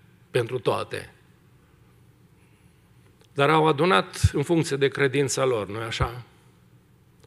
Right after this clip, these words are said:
Știți ce a spus Dumnezeu, uh, poporului lui Israel? "Vă dau toată țara, cât va bate pasul piciorului vostru,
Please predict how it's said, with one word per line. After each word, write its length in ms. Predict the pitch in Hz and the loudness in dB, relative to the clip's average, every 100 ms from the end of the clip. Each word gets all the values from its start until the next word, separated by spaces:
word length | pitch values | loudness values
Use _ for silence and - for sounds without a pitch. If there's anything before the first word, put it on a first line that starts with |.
| _ _ _ _ _ - _ _ | _ _ _ _ _ -20 _ _
Știți 260 | - 170 - | -2 0 4
ce 80 | 180 | 2
a 60 | |
spus 260 | 160 165 151 | 4 2 2
Dumnezeu, 600 | 147 147 135 147 147 123 - | 2 2 2 4 4 2 -4
uh, 220 | 139 123 123 - - 127 - - | -4 -4 -6 -8 -10 -10 -14 -12
poporului 680 | - 131 147 143 135 127 120 | -6 0 4 4 4 2 0
lui 400 | 120 127 117 120 131 | -2 -2 -2 -4 -8
Israel? 480 | 120 127 143 147 139 - - - _ _ - - - - | -6 -4 -2 -4 -8 -18 -20 -20 _ _ -20 -20 -20 -14
"Vă 240 | 123 135 | -4 0
dau 480 | 123 143 170 175 143 - | 2 2 4 2 0 -4
toată 300 | 160 160 160 | 2 2 2
țara, 460 | 147 - 127 107 104 | 0 0 0 0 -4
cât 300 | - 185 196 | -4 -2 -2
va 220 | 143 139 | 0 -4
bate 500 | 120 160 180 160 135 - - | 0 2 2 2 0 -2 -4
pasul 680 | 151 160 147 - 123 107 90 | -2 -2 -2 -4 -2 -2 -8
piciorului 540 | 120 113 160 147 139 135 | -10 -2 2 4 4 2
vostru, 520 | 127 123 - 95 | 0 -2 -4 -10